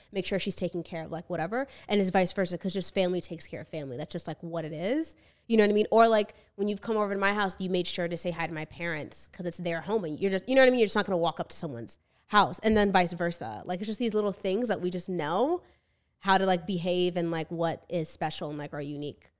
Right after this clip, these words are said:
cultures. It's really, really cool. Um, okay, so now you're in, so you went to college, um,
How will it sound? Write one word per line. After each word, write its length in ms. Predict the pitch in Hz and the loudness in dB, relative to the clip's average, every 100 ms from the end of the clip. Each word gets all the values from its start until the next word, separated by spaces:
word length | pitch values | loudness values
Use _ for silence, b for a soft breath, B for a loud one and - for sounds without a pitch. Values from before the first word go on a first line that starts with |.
| _ | _
cultures. 420 | 175 147 - - | -10 -10 -12 -16
It's 120 | 175 180 | -14 -8
really, 180 | 156 143 | -8 -8
really 300 | 143 175 - b b _ | -8 -12 -14 b b _
cool. 360 | 214 180 - _ - B B - | 0 0 -4 _ -18 B B 6
Um, 340 | 240 233 226 - | 8 10 8 6
okay, 280 | 233 208 - - - | 4 4 0 -8 -4
so 400 | - 254 196 269 - _ _ _ _ _ _ _ _ - B B B 240 | 6 8 8 6 -4 _ _ _ _ _ _ _ _ -20 B B B 2
now 400 | 226 220 240 320 | 6 8 10 8
you're 320 | 302 302 - 233 | 8 6 6 6
in, 720 | 226 220 220 220 220 214 202 | 8 8 6 6 4 4 2
so 120 | 247 | 6
you 60 | 233 | 6
went 120 | 240 | 6
to 60 | |
college, 640 | - 226 214 214 208 - - - | 6 8 10 8 6 0 -6 0
um, 420 | 202 190 190 185 | 4 6 6 4